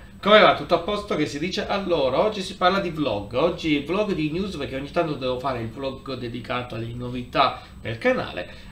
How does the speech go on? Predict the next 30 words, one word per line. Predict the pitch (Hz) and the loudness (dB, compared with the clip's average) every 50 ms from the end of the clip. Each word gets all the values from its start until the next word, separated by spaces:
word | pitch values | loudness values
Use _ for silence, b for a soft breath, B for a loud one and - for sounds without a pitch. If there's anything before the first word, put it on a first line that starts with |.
| - - | -6 6
Allora, | - 180 180 160 139 120 101 - - 82 - | 6 6 6 6 2 0 -2 -4 -6 -8 -6
per | - 139 143 | -6 -8 -4
prima | - 175 185 185 | -2 -2 -2 -2
cosa | - 226 220 190 | -2 -2 -2 -2
si | - 156 131 117 113 | -4 -6 -6 -6 -6
sto | 110 127 123 | -4 -4 -4
facendo | 120 123 131 127 | -4 -4 -6 -8
crescere | 131 131 123 - 131 127 | -8 -8 -6 -6 -6 -6
la | - | -6
barbetta, | - 139 - - 175 175 165 165 - | -6 -8 -6 -2 0 0 0 -2 -4
infatti | 117 113 127 123 - 120 | -6 -6 -8 -8 -8 -8
forse | 113 131 123 - 123 | -6 -6 -8 -6 -6
me | 117 110 | -6 -6
la | 110 | -6
rivedrete | 110 113 107 113 113 117 117 120 113 117 - 113 | -6 -6 -6 -6 -6 -6 -6 -6 -8 -8 -10 -10
con | - 117 | -6 -4
la | 113 117 | -4 -2
barba | 120 131 135 135 - 135 | 0 0 0 0 -2 -6
un | 127 123 | -6 -6
po' | - 135 131 - B B B B B B B B - | -10 -10 -10 -12 B B B B B B B B -18
folta, | - - 139 147 170 190 180 165 - - 160 143 139 - - - - - - - - - | 2 4 8 8 10 8 8 4 2 2 2 2 2 2 -6 -16 -18 -18 -20 -20 -20 -12
difficile, | - 120 110 - - - - - - - - - - - | -10 -10 -10 -8 -10 -14 -14 -14 -16 -16 -18 -18 -14 -4
però | - - - - - - - - - - - - - - - - | -2 0 0 0 -2 -4 -10 -16 -18 -18 -20 -20 -20 -20 -12 -6
mi | 156 147 135 | -4 -2 -2
vedrete | 127 123 123 120 120 113 104 - | 0 -2 -2 -2 -2 -4 -4 -6
un | 113 113 | -8 -8
po' | 110 113 110 | -8 -8 -8
con | 113 104 | -6 -6
la | 101 | -6
barbetta. | 107 113 117 117 120 120 123 120 120 120 120 120 - - - | -2 0 -2 -2 0 0 0 2 2 0 -2 -4 -6 -10 -12